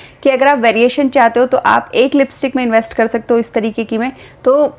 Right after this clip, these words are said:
investment तो आप कर सकते हो, but हाँ, थोड़ा सा इसे ना निकालना मुझे थोड़ी सी झंझट लगती है, थोड़ा सा दर्द हो जाता है। और एक चीज़ मैं और सोच रही थी कि अगर इनमें से एक भी लिपस्टिक हमारी गायब हो गई,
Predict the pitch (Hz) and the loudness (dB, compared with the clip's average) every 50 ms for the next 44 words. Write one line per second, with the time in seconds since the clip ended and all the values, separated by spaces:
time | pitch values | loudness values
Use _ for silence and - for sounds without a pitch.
0 | - - - 214 233 226 240 247 233 - 277 277 269 269 269 262 262 - 247 233 | -14 -8 -4 -2 0 0 0 -2 -2 -2 -2 0 2 2 2 0 0 0 -2 -2
1 | 233 254 240 240 - 277 254 220 233 - - - 208 196 196 196 - - _ - | -2 -2 -4 0 0 0 0 0 -2 -4 -6 -4 -4 -4 -4 -6 -10 -16 _ -20
2 | 262 - - - 233 226 240 247 285 277 262 - 269 277 302 277 247 214 - 214 | -20 -20 -6 -2 -2 0 0 2 0 0 0 0 0 2 2 2 2 2 2 2
3 | 202 208 214 226 240 247 240 240 220 - - 240 233 220 247 220 202 - 208 196 | 2 2 2 2 2 0 2 0 0 0 0 0 0 0 0 -2 -2 -2 -4 -2
4 | 196 190 226 226 - 233 208 - - - 220 233 240 - - - - - - - | 0 0 0 0 -2 -6 -8 -6 -4 -2 -2 -2 -4 -8 -14 -20 -20 -14 -6 -4
5 | 233 220 - - - - - _ _ - - 202 202 226 226 214 - 180 185 185 | -4 -2 0 -2 -4 -4 -8 _ _ -8 -2 0 2 2 2 2 2 0 0 0
6 | 185 226 247 254 269 285 277 - 339 349 330 370 381 330 285 277 294 339 - 370 | 0 0 2 2 0 0 0 0 0 0 2 2 2 4 4 2 2 2 2 2
7 | 349 294 - 226 240 240 233 - 302 302 359 - - - - - - _ - - | 2 2 2 2 2 2 2 0 0 0 -2 -4 -10 -20 -20 -20 -12 _ -8 -6
8 | - - 226 254 247 330 330 370 359 320 311 311 330 320 311 - 339 - - 247 | 0 0 0 2 2 2 2 4 4 4 4 4 4 2 2 0 -2 0 2 0
9 | 277 220 220 294 285 262 254 254 - - 302 247 - - - _ _ _ - - | 0 0 0 0 0 0 -2 -2 -4 -4 -4 -4 -4 -10 -20 _ _ _ -20 -10
10 | 202 214 233 226 233 269 208 202 202 190 190 208 240 240 240 214 190 196 214 269 | -4 -2 0 0 0 0 0 0 2 2 4 2 2 2 2 0 0 0 -2 -2